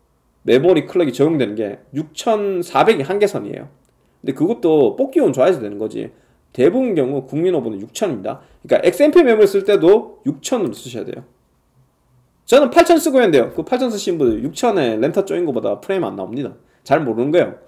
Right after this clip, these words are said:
메모리 클럭하고 메모리 타이밍이 이 대 일로 바뀌면 오히려 성능이 떨어진다는 걸 몰라서 그래요. 요거는 복잡한 내용이니까 그냥 무시하셔도 됩니다. 아니면 진짜 궁금하신 분들은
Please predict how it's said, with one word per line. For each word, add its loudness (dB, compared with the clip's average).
메모리 4
클럭하고 4
메모리 0
타이밍이 -2
이 -6
대 6
일로 4
바뀌면 -6
오히려 0
성능이 -8
떨어진다는 -2
걸 -18
몰라서 -2
그래요. -12
요거는 4
복잡한 6
내용이니까 4
그냥 0
무시하셔도 0
됩니다. -8
아니면 -2
진짜 2
궁금하신 -2
분들은 -4